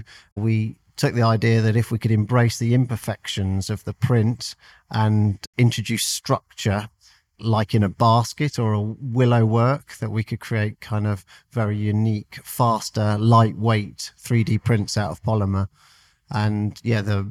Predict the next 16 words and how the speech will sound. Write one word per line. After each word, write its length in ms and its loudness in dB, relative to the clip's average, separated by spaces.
objects 460 -6
here 280 0
kind 220 2
of 60 2
embrace 480 2
that 260 0
from, 340 0
as 120 -2
you 60 -2
say, 240 0
a 60 0
knitted 500 0
pink 360 -4
chair 540 0
to 520 -2
big, 340 0